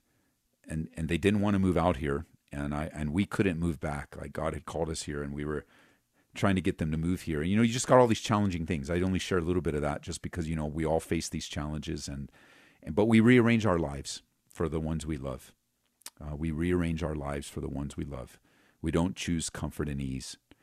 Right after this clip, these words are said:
We don't choose, um, to, uh, neglect life for our own comfort, but rather these are the days where we rise up with the servant's heart and we step into the life that God has ordained for us.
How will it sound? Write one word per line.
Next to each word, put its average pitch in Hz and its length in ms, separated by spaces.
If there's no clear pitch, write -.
We 78 120
don't 85 240
choose, 80 540
um, 71 460
to, 76 580
uh, 82 180
neglect 82 600
life 73 540
for - 180
our 69 160
own 76 140
comfort, 73 480
but - 120
rather 78 380
these 78 240
are 90 40
the 87 100
days 76 420
where 73 140
we 73 140
rise 73 360
up 78 180
with - 120
the 78 80
servant's 76 420
heart 69 320
and 76 140
we 76 80
step - 480
into 76 560
the 82 100
life 78 400
that 87 160
God 73 220
has 71 100
ordained 73 400
for 73 220
us. - 280